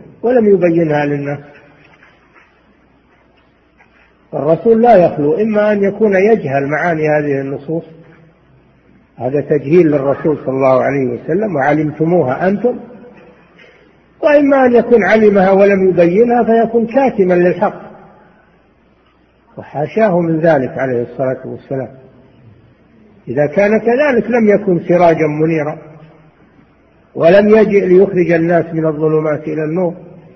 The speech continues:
بل جاء ليزيدهم ظلمات، وجاب لهم نصوص ما تفهم ولا تزيد الضلال ضلالا، والعياذ بالله.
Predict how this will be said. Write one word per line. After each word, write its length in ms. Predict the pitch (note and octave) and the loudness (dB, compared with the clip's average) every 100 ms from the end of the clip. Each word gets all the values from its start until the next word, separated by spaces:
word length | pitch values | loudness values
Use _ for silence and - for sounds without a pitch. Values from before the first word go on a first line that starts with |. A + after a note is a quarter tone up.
| _ | _
بل 200 | - D#3 | -4 -2
جاء 320 | D3 G#3+ G#3+ G3+ | 2 4 4 4
ليزيدهم 760 | G#3+ A3 G#3+ C4 F#3 F3 F#3 | 4 4 4 0 0 2 2
ظلمات، 440 | G3+ G#3 G3 F3+ F3 - - - - - _ _ _ _ _ _ _ _ _ C3 | 2 2 2 -2 -4 -14 -20 -20 -20 -20 _ _ _ _ _ _ _ _ _ -12
وجاب 380 | B2 F#3+ G3+ | 0 2 4
لهم 340 | G3 F#3 F#3+ F3+ - - | 4 2 2 -4 -10 -6
نصوص 560 | F3 F#3 F#3+ G3+ A#3+ A3+ | -2 -2 0 2 2 0
ما 460 | B3+ A#3+ G3+ F3+ - | -2 0 0 -2 0
تفهم 440 | G3 F3+ D#3 C#3+ | 0 0 -6 -4
ولا 360 | E3 G3+ F#3+ F3 - - - - _ _ _ _ _ _ _ | -2 0 0 -4 -10 -20 -20 -20 _ _ _ _ _ _ _
تزيد 340 | C#3 D3 A#3 G3+ | -8 -4 0 0
الضلال 540 | F#3 F#3 G#3+ A3 G#3 | 0 2 4 4 2
ضلالا، 520 | A3 B3+ A#3 D#3 C#3 | 2 2 2 0 -2
والعياذ 360 | C#3+ C#3 C#3 C3+ | -4 -4 -4 -4
بالله. 200 | C3 | -6